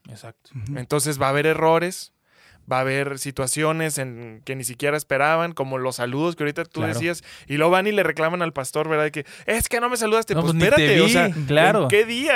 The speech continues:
Speaker 3: O sea, y,
Speaker 1: Exactamente.
Speaker 3: y, y no, no, no llegamos a pensar en que somos humanos.
Speaker 1: Claro.
Speaker 3: Y que hay situaciones, también los pastores y los líderes traen cosas en su cabeza, tienen
Speaker 1: Totalmente.
Speaker 3: dificultades,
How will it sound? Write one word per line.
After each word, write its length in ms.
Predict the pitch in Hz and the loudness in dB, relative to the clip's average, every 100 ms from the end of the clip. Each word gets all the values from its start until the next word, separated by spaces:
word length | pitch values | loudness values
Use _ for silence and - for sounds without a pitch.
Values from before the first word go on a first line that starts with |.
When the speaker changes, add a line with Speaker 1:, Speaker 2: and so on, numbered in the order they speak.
| 202 | 4
Speaker 3:
O 20 | |
sea, 0 | |
y, 40 | 123 | 2
Speaker 1:
Exactamente. 800 | 156 135 - 127 123 135 165 143 | 2 2 0 -2 0 -2 -4 -6
Speaker 3:
y, 60 | 165 | -6
y 40 | |
no, 280 | 156 175 190 | 0 0 0
no, 440 | 170 170 196 208 | -2 -2 0 -2
no 340 | 180 170 180 196 | -4 0 2 2
llegamos 400 | 220 208 208 208 | 0 0 -2 -4
a 100 | 180 | -4
pensar 380 | 151 143 151 185 | -4 -2 -2 -2
en 100 | 185 | -4
que 220 | 160 - | -6 -4
somos 540 | - 160 165 208 220 | -4 0 0 -2 -4
humanos. 640 | 185 143 135 170 190 104 - | -6 -4 -4 -4 -8 -12 -12
Speaker 1:
Claro. 340 | 123 107 104 131 _ _ - | -6 -6 -6 -12 _ _ -10
Speaker 3:
Y 120 | 151 | -10
que 180 | - 143 | -4 0
hay 320 | 139 160 180 | 0 -2 -6
situaciones, 640 | 190 220 196 147 160 185 190 | -8 -2 -2 0 -2 -4 -4
también 460 | 151 160 165 196 | -4 -2 -2 -2
los 120 | 226 | -2
pastores 440 | - 175 175 185 196 | -2 -2 0 -2 -2
y 60 | 170 | -2
los 120 | 147 | -2
líderes 300 | 151 175 170 | -2 -4 -4
traen 240 | - 151 165 | -4 -4 -4
cosas 560 | 151 151 165 180 151 135 | 0 0 0 -4 -6 -8
en 200 | 143 135 | -8 -6
su 140 | 131 | -8
cabeza, 420 | - 127 139 170 - | -6 -4 -4 -4 -4
tienen 220 | 156 175 | -2 0
Speaker 1:
Totalmente. 80 | 170 | -2
Speaker 3:
dificultades, 720 | 147 135 127 135 143 170 | -2 -6 -6 0 0 0